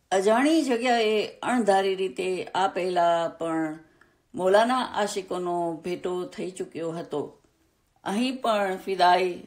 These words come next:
મોલાઈઓ મળી ગયા, જેઓ પીરને અતિશય આદર સાથે કિલ્લામાં લઈ ગયા. કિલ્લામાં યુરોપિયન ઢબનું ફર્નિચર ગોઠવવામાં આવ્યું હતું.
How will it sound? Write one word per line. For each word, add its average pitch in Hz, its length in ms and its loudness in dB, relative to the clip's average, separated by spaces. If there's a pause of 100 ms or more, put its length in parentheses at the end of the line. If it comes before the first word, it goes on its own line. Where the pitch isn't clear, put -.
મોલાઈઓ 170 640 0
મળી 180 280 -4
ગયા, 160 500 -2 (340)
જેઓ 180 420 -2
પીરને 185 840 -2
અતિશય 190 640 -4
આદર 175 420 0
સાથે 175 480 -6
કિલ્લામાં 170 880 -2
લઈ 165 260 -6
ગયા. 139 360 -2 (1400)
કિલ્લામાં 262 800 4
યુરોપિયન 196 760 0
ઢબનું 180 420 -4
ફર્નિચર 180 800 -4
ગોઠવવામાં 170 880 -2
આવ્યું 185 360 -2
હતું. 135 400 -8